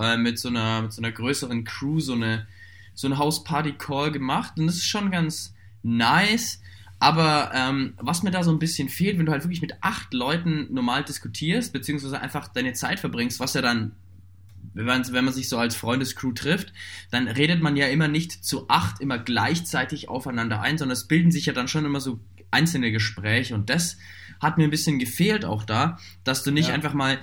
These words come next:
Speaker 1: die Möglichkeit hast, du hast acht Leute zur Verfügung und du kannst in jedes Gespräch so reintappen und wenn du von der anderen Seite irgendwie wieder was hörst, wo du dann plötzlich fällt dann so dein Name und denkst so, „Hä, um was geht's?“ Und dann drehst du dich von dem Gespräch weg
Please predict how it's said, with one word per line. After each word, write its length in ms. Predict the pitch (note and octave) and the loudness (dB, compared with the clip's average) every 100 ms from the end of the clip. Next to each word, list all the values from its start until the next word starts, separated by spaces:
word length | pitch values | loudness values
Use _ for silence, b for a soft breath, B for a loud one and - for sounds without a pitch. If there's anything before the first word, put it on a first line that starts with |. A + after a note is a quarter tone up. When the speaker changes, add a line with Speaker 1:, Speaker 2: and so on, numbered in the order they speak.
| B - | B -4
Speaker 1:
die 100 | C3+ | 0
Möglichkeit 800 | C#3 D#3+ G#3 G3 - C3+ B2+ - | 4 4 4 0 0 -2 -2 0
hast, 440 | D#3+ A#3+ - - - | 0 0 -2 -8 -4
du 80 | D3 | -4
hast 120 | C#3+ | 0
acht 180 | D#3+ - | -2 0
Leute 220 | E3 D#3+ | 2 0
zur 140 | D#3+ C3+ | -2 -4
Verfügung 600 | C3+ A#2 F3+ G#3+ A#3+ A3+ | -4 -2 -4 2 2 2
und 100 | D#3+ | 2
du 80 | D3 | 0
kannst 420 | - D#3+ G3 - | 0 -2 -2 -4
in 60 | C#3+ | -4
jedes 280 | D3 F#3 F3 | -2 -2 -2
Gespräch 420 | - - C3+ E3 | -6 -4 0 0
so 80 | - | 0
reintappen 800 | G#2+ A2+ E3+ E3+ C3+ - A#3 A#3+ B B | 2 2 2 2 0 0 -2 -6 B B
und 120 | B2 C#3 | -4 2
wenn 100 | D3+ | 2
du 80 | C#3+ | 0
von 140 | - C#3+ | -4 -2
der 120 | - | 2
anderen 220 | A#3+ G#3+ | 2 4
Seite 240 | D3+ C3+ C3 | 2 2 0
irgendwie 540 | G#2 D3+ D#3 D3 C#3+ | 0 2 2 2 -2
wieder 180 | C#3+ B2+ | 0 0
was 220 | B2 - | 0 0
hörst, 320 | D#3+ G#3 - | 0 0 -4
wo 60 | C#3+ | -4
du 120 | C3 | -2
dann 240 | B2 A2+ A#2 | -2 -4 -4
plötzlich 280 | C#3+ - | -6 -6
fällt 160 | - C3 | -6 -4
dann 80 | A#2+ | -4
so 80 | A2+ | 0
dein 160 | G#2 | 2
Name 200 | G#2+ E3+ | 2 2
und 40 | D#3+ | 0
denkst 180 | B2+ G#2+ | -4 -4
so, 120 | A2 | 0
„Hä, 160 | A#2+ C3 - | 0 0 -4
um 120 | A2+ | -4
was 140 | G2 - | -4 -2
geht's?“ 240 | D3 E3+ | -2 -2
Und 40 | C#3 | -2
dann 120 | G#2+ | -2
drehst 240 | A2+ D#3+ - | 0 0 0
du 60 | |
dich 100 | E3 | 0
von 140 | - B2+ | 0 -2
dem 120 | A#2 | -2
Gespräch 520 | A2+ - G#2+ A2+ B2 | -2 -2 -2 0 -2
weg 200 | C#3+ - | -4 -6